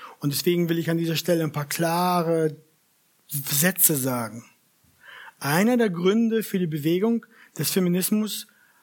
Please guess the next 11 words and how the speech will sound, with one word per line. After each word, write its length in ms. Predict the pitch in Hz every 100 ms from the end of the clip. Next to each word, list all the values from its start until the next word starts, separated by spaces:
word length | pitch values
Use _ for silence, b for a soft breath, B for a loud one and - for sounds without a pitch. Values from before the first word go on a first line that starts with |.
| b b
war 480 | - 143 160 185 214
die 120 | 196
Unterdrückung 840 | 170 160 160 151 175 180 214 220
und 260 | 214 165 151
der 80 | 147
Missbrauch 640 | 165 190 - 165 156 170
von 240 | - 156 143
Frauen 560 | - 151 147 156 156
durch 440 | 143 147 147 - -
die 120 | 160
Männer. 320 | 143 120